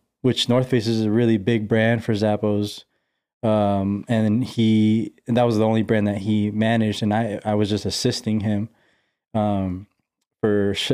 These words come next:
for six months, or those six-month internship. And, yeah, I just took that and ran with it.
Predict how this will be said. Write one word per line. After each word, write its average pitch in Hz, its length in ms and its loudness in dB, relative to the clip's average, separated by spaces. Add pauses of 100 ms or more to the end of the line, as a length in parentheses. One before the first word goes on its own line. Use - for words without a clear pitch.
for 110 200 2
six - 320 -2
months, - 440 0
or 107 240 0
those 110 200 0
six-month 120 420 0
internship. 104 680 -4
And, 104 420 0 (400)
yeah, 120 160 2
I 107 40 0
just 131 160 -4
took - 180 -2
that 127 180 4
and 95 80 -2
ran 120 220 2
with 104 180 -2
it. - 180 -8